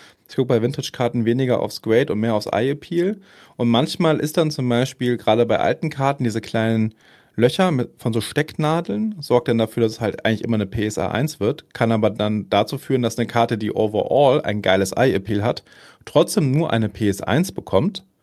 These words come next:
Ne? Und deswegen gehe ich da eigentlich immer lieber nach Eye-Appeal, wenn ich ganz ehrlich sein darf. Und das macht zum Beispiel auch die Firma M B A.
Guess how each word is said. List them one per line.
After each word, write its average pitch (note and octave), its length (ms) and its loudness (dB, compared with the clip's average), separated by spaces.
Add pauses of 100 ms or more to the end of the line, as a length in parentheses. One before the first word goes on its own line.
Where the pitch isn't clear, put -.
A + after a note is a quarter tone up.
(580)
Ne? B2 120 0
Und B2+ 220 -4
deswegen A#2+ 400 2
gehe A#2+ 140 2
ich - 180 -8
da G#2+ 220 4
eigentlich A2+ 520 0
immer A2+ 220 2
lieber A2 220 2
nach G2+ 160 0
Eye-Appeal, F#2+ 560 -2
wenn E2+ 120 -2
ich D#2+ 120 -10
ganz F2+ 160 -6
ehrlich E2+ 240 -8
sein E2 240 -4
darf. C3 240 -2 (760)
Und B2 140 -2
das B2 160 0
macht D3 200 0
zum C#3 140 2
Beispiel B2+ 320 2
auch - 140 -2
die B2 120 -6
Firma C#3 440 2
M C3 360 0
B A#2+ 280 -4
A. A#2 260 4